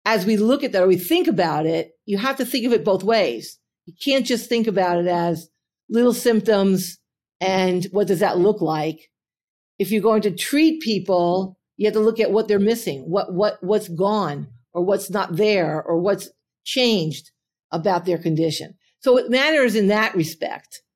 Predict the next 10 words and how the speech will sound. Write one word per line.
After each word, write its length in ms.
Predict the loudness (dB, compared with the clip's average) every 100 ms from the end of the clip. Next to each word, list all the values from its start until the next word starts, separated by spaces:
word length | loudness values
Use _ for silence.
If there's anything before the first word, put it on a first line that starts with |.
| _ _ _
Not, 380 | -2 2 2 2
I 200 | 0 2
don't 160 | 2 2
think 200 | -2 0
people 280 | -2 0 0
can 180 | 0
determine 500 | -2 -2 -2 0 2
what 140 | 2 0
is 120 | 0
logical 840 | 0 2 2 0 -4 -2 -4 -6